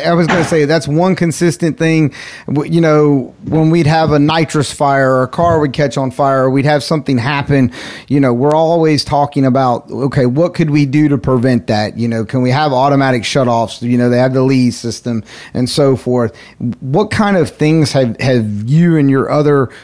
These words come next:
peers in, in the circle talked about trying to be safer th-, that you might have learned from this?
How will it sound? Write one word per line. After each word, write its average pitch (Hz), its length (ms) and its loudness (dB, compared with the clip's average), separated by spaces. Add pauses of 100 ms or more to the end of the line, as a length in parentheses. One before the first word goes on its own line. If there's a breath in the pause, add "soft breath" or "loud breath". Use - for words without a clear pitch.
(120)
peers 160 420 2
in, 131 180 0
in 143 180 0
the 127 80 2
circle 123 400 -2
talked 143 500 -4
about 120 340 0
trying 131 460 0
to 131 140 -2
be 117 180 2
safer 104 580 -2 (520 loud breath)
th-, 127 120 -6
that 135 120 -2
you 131 120 2
might 135 160 2
have 117 140 -2
learned 123 360 2
from 110 200 -2
this? 101 400 -4